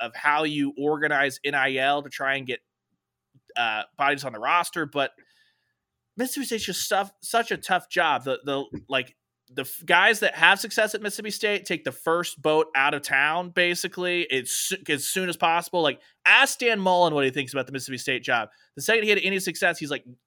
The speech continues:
"Any job that'll take me, please, please, please, please."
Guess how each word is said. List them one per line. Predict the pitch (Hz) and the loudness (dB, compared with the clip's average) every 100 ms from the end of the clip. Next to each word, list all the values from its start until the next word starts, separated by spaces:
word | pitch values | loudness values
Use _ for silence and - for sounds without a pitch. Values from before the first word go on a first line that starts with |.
| - | 0
"Any | 202 208 | 2 2
job | 170 180 170 | 4 4 6
that'll | 165 156 | 4 0
take | 143 147 139 | 0 -2 -2
me, | 123 | -8
please, | 107 147 123 101 | -6 -4 -4 -4
please, | - 147 - | -8 -8 -6
please, | 135 - | -10 -8
please." | 143 127 110 - | -4 -2 -4 -10